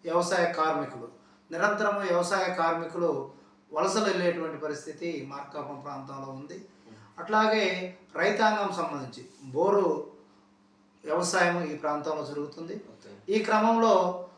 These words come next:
Speaker 1: వాళ్ళకు వచ్చేటువంటి సమస్యల మీద నీళ్లు రాకపోవడం, వేసిన పంటలు ఎండిపోవడం, పండించిన పంటలకు గిట్టుబాటు ధర రాకపోవడం, ఈ సమస్యల మీద కూడా రైతాంగాన్ని అందరినీ సమీకరించి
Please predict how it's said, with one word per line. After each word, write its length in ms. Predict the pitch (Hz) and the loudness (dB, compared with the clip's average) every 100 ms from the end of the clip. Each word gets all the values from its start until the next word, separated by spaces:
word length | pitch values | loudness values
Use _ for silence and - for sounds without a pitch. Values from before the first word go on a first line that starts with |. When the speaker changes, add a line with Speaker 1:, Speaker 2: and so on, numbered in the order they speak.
| _ - | _ 2
Speaker 1:
వాళ్ళకు 340 | 170 208 208 | 6 6 6
వచ్చేటువంటి 420 | 208 226 214 208 | 2 0 0 -2
సమస్యల 420 | - 185 190 - 180 | -4 -4 -4 -2 -2
మీద 200 | 165 - - - _ _ _ _ 160 | -2 -6 -12 -20 _ _ _ _ -8
నీళ్లు 380 | 170 190 190 | -2 0 2
రాకపోవడం, 720 | 170 160 - 175 170 165 170 - - _ - | 4 4 2 2 2 2 -2 -8 -20 _ -4
వేసిన 320 | 185 208 208 | 0 2 0
పంటలు 400 | 180 170 180 160 | 0 0 0 0
ఎండిపోవడం, 540 | 147 170 165 160 156 - - - _ | -2 -4 0 0 0 -4 -10 -20 _
పండించిన 420 | 170 196 214 214 202 | 0 0 0 0 0
పంటలకు 500 | 196 190 180 180 170 | 0 0 0 -2 -4
గిట్టుబాటు 420 | 156 175 175 170 | -4 -2 0 0
ధర 200 | 165 - | 0 -2
రాకపోవడం, 600 | 147 147 147 143 - - - - _ 180 | -4 -4 -4 -6 -6 -12 -18 -20 _ 0
ఈ 100 | 220 | 2
సమస్యల 360 | 220 214 214 | 2 2 -2
మీద 160 | 202 196 | -2 -2
కూడా 360 | 190 190 185 160 | 0 2 2 0
రైతాంగాన్ని 540 | 170 190 185 175 170 | -2 -2 -2 -2 -2
అందరినీ 240 | 165 165 160 | -4 -8 -8
సమీకరించి 920 | 151 160 165 165 151 143 156 131 | -8 -6 -4 -6 -6 -8 -8 -8